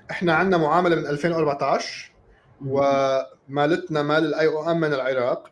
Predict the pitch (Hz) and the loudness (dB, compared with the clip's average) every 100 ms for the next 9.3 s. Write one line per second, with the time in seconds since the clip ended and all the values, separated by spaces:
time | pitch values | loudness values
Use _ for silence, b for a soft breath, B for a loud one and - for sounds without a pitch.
0 | _ 127 131 131 - - 175 170 151 - | _ -6 -4 -4 -6 -4 -2 -2 -2 -2
1 | 151 165 170 151 - 170 160 156 131 - | -2 0 0 -2 0 2 4 2 2 -2
2 | - 143 196 _ _ _ _ 147 147 160 | -6 -6 -6 _ _ _ _ -4 -2 -4
3 | 147 - _ _ - 135 131 - 135 131 | -4 -10 _ _ -6 -4 -4 -6 -2 -2
4 | 127 - 156 156 151 143 123 127 160 196 | -2 -4 -2 -2 -2 0 -2 -2 -6 -8
5 | _ 127 127 165 165 165 180 170 156 147 | _ -12 -4 -2 0 0 2 0 0 -2
6 | 170 151 143 143 160 139 127 143 127 156 | -2 -2 -2 0 0 0 0 -2 0 4
7 | 170 139 147 170 - - 196 143 139 127 | 4 2 -2 -4 -8 -8 -4 -2 -2 -6
8 | 131 123 135 180 _ _ _ 139 160 156 | -6 -6 -6 -10 _ _ _ -4 2 4
9 | 180 175 | 4 2